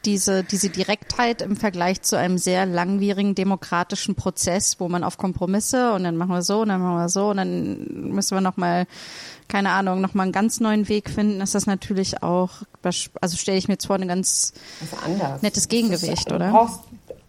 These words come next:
Speaker 2: du brauchst beides, finde ich. Ähm,
Speaker 1: Mhm.
Speaker 2: die Diskussion, die längere, ähm, die differenzierte, ähm, das Interview, das lange in den Printmedien, ähm, T V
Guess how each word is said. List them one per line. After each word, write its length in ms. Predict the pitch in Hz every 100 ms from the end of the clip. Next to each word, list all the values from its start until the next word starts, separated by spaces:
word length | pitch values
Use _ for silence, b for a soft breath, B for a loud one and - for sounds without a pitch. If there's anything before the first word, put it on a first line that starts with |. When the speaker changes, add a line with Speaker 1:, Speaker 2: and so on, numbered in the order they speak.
| -
Speaker 2:
du 120 | 196
brauchst 400 | 185 226 240 - - - - _ -
beides, 840 | 196 240 233 170 - - - - -
finde 260 | 170 160 160
ich. 240 | 156 - -
Ähm, 340 | 160 190 185
Speaker 1:
Mhm. 80 | 160
Speaker 2:
die 120 | 180
Diskussion, 960 | 180 180 233 196 214 226 240 240 233 233 B B -
die 80 | 214
längere, 800 | 226 220 220 202 208 202 202 - -
ähm, 480 | 170 165 165 160 -
die 80 | 175
differenzierte, 1120 | 165 175 180 180 180 240 233 226 208 208 202 208 B B B B -
ähm, 280 | 175 170
das 180 | 175 180
Interview, 680 | - 233 226 208 180 214 208
das 260 | 202 196 196
lange 540 | 196 196 190 190 180
in 240 | - 185 185
den 140 | 180
Printmedien, 1160 | - 214 208 202 196 175 180 180 180 180 175 - - -
ähm, 720 | 180 170 170 170 165 170 165 - - b b b b -
T 140 | 190
V 680 | 202 220 220 214 208 202